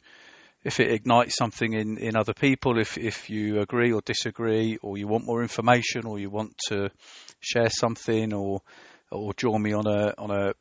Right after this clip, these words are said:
podcast afterwards, uh, it would be great to hear from you." So <clears throat> I think, um, the,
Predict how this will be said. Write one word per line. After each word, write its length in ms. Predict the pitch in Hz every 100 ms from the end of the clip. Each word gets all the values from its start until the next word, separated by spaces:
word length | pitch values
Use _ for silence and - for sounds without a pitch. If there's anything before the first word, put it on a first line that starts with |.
| _ -
podcast 520 | 117 - - 101 -
afterwards, 720 | 113 113 - 110 110 - - - _ _ _ _ _ _ _ - -
uh, 100 | 113
it 100 | 107
would 100 | 110
be 80 | 110
great 240 | 113 117
to 80 | -
hear 160 | 120 135
from 260 | - 107
you." 160 | 98 95
So 340 | - 110 110 110 - - -
<clears throat> 380 | - - - -
I 260 | 135 131
think, 360 | 131 185 - -
um, 440 | 156 139 139 135 - - _ _ _ _ _ _ _ _ _ _ - -
the, 240 | 131 135